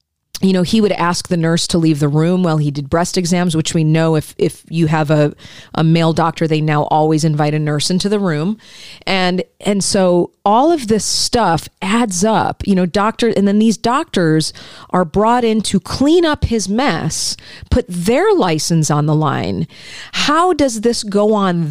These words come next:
this long? And there's no further investigation. And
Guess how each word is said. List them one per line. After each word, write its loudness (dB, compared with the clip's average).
this 0
long? 0
And 2
there's 0
no 2
further 0
investigation. 0
And 0